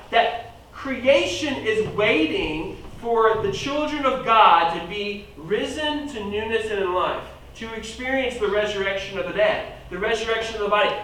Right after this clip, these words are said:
Creation eagerly awaits that day. Why? Why does it wait that day? Number two is liberty. There will be revolution in this century. They're waiting for freedom. They're in hope.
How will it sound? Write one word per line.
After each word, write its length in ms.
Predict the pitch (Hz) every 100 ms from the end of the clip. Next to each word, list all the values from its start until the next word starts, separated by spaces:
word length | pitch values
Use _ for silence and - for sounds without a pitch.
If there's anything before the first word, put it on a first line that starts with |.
| -
Creation 840 | 254 208 247 330 349 302 240 202
eagerly 400 | 208 180 160 143
awaits 240 | 131 -
that 220 | - -
day. 180 | - - - - - - - - - - - - - - 156
Why? 340 | 185 185 - - - - - - - - - - - - -
Why 200 | 170 208
does 120 | 220
it 80 | 208
wait 180 | 196 180
that 160 | 175
day? 120 | 160 151
Number 180 | 156
two 260 | 151 175 160
is 180 | 143 -
liberty. 440 | 160 156 131 123 - - - -
There 80 | 160
will 80 |
be 100 | 156
revolution 640 | 151 170 160 156 156 151 139
in 80 | 131
this 180 | 135 -
century. 300 | 143 139 143
They're 180 | 156
waiting 640 | 156 - 240 233 202 190 - -
for 640 | 226 208 180 190 147 151 - -
freedom. 340 | 233 226 - - - - - - - - - - - - - - - - - - - - - -
They're 180 | 220 233
in 100 | 233
hope. 560 | 311 320 - - -